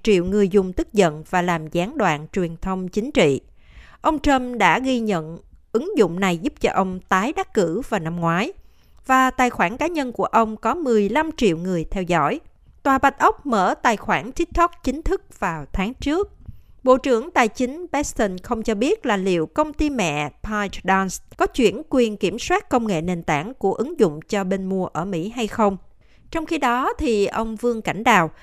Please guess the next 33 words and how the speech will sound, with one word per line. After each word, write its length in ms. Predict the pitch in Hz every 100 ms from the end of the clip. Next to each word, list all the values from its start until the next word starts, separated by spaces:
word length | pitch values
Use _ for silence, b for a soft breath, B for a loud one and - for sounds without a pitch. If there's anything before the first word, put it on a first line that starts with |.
| b
một 340 | - 214 - -
quan 200 | 262 247
chức 200 | - 339 -
thuộc 300 | - 196 -
Cơ 140 | - 214
quan 220 | - 202 202
Quản 220 | 175 151
lý 240 | 214 226 349
Không 300 | - 233 214
gian 200 | 208 196
mạng 200 | 156 147
Trung 160 | 220 202 -
Quốc, 200 | 339 - b b b -
nói 120 | 330
rằng 320 | - 285 220 202
thỏa 140 | 226 214
thuận 340 | 277 180 180
có 120 | -
thể 180 | - 262
cấp 380 | - 359 - -
phép 280 | - 330 415 -
quyền 240 | 247 208
sở 200 | - 220 233
hữu 140 | 175
trí 180 | - 285
tuệ, 360 | - 190 147 -
bao 220 | - 185 170
gồm 300 | 196 180 160 -
cả 340 | - 147 151 254
thuật 140 | 240 - -
toán. 240 | 180 196 359 _ _ _ _ _ b b b
Ngoài 260 | 277 285 277
TikTok, 520 | 403 - 381 427